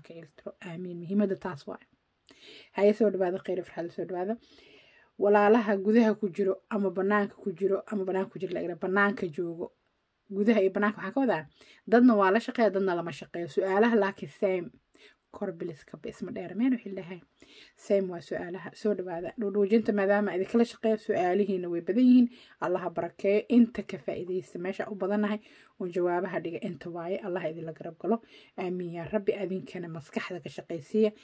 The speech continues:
ama cindiga ka shaqaysiiya, ama ila fiiri ade. Ila fiiriya. Soo dhawaada.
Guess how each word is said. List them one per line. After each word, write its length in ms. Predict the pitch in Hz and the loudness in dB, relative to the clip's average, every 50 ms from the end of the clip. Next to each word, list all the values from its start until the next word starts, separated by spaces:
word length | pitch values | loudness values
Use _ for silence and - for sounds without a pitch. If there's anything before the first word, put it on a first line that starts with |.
| - - - _ _ | -20 -20 -20 _ _
ama 280 | 190 180 170 175 175 165 - | -10 -8 -8 -10 -10 -10 -2
cindiga 380 | 196 214 220 196 170 180 170 165 | 4 4 4 6 4 0 -2 -4
ka 100 | - - | -8 -12
shaqaysiiya, 600 | 147 - - - 147 160 151 - - 214 202 208 - | -12 -10 -8 -8 -8 -8 -10 -4 0 0 0 0 -2
ama 300 | 185 185 185 175 160 - _ _ _ - _ _ _ _ _ _ _ _ _ _ _ _ _ _ _ _ _ - | -4 -8 -10 -10 -10 -12 _ _ _ -20 _ _ _ _ _ _ _ _ _ _ _ _ _ _ _ _ _ 2
ila 120 | 262 269 240 | 4 4 4
fiiri 260 | - - 220 226 - - | 4 4 4 4 4 2
ade. 180 | - 208 202 - - _ _ _ _ _ _ - - | -2 -6 -8 -10 -16 _ _ _ _ _ _ -8 -4
Ila 140 | 220 208 208 | -2 -2 -2
fiiriya. 400 | - - 170 175 175 160 156 - - - _ _ _ - | -2 -4 -6 -6 -6 -8 -10 -10 -12 -18 _ _ _ -6
Soo 140 | - 202 190 | -4 -2 -2
dhawaada. 340 | 185 180 175 165 165 - | -2 -4 -6 -8 -10 -12